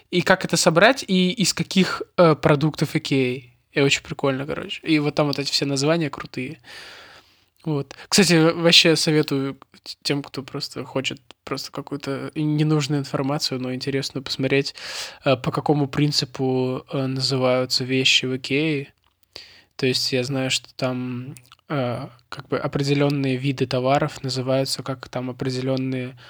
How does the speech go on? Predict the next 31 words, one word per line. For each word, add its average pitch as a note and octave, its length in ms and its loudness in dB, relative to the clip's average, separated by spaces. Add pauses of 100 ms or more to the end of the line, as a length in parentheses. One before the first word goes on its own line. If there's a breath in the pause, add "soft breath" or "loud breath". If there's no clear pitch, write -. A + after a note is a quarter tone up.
(420 loud breath)
допустим, C#3+ 460 -4
там C3 360 -6
мебель, C3 380 2
допустим, B2+ 600 -6
называется C3 520 -2
как, - 340 -6
э, C3+ 420 -2
птички, - 640 0 (720 loud breath)
там B2+ 160 -6
что-то - 300 -2
еще C#3 140 0
другое C#3 340 4
называется C3+ 400 0
как B2+ 260 -6
там, C3 420 -8 (220)
условно, C3 420 0
овощи. C3+ 460 4 (120)
Я D3 160 6
про, D3 140 2
про - 280 2
птиц - 320 2
я D3+ 80 6
просто D3+ 320 0
помню, A#3 360 4
что - 140 -4
там C3+ 160 0
что-то - 300 -4
называется C3+ 420 0
как, - 260 -12
э, C3 120 -2
птицы, - 540 -6